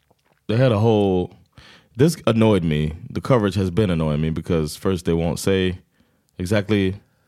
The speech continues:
the whole thing. They're just acting like it was an affair. They're trying to hide. Uh, and the, the other thing is they followed him to, like, via drone or something, helicopter or something, followed them all the way to,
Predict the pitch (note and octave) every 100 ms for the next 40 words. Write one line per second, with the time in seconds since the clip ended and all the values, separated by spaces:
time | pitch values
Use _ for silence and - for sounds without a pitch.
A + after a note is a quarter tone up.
0 | _ _ - G2 A2 G#2 A#2 A#2 A2 G2
1 | E2+ F#2 F#2 F#2 F#2 E2+ E2 D#2+ - A#2+
2 | A#2 A#2 - _ - F#2 G#2 G2+ F#2+ F2+
3 | - - - - - _ _ G#2+ G2 F2+
4 | E2+ E2 - - G2+ G2 F2+ E2+ - -
5 | F#2+ - A#2 G2+ A2 F2+ F2 E2+ G#2+ G2
6 | - A2 A#2+ G2 E2+ G2 F#2 D2+ C#2+ -
7 | _ _ _ _ _ _ - A2+ G2 F2+
8 | E2 E2+ - _ _ _ _ G2+ G#2 F2
9 | D#2 F#2 A2 G2+ A2 A2 C3+ C#3+ C#3+ D3+
10 | D3 A#2 B2 D#3 D3+ A#2+ - D3 B2 E2+
11 | E2+ - - - - C#3 D3 C3 A2 D#2+
12 | A2+ F#2+ F#2+ - _ - B2 D#3 D#3 B2
13 | G2+ F2+ E2+ F2 - _ _ _ _ -
14 | C#3 B2 A2+ G2+ G2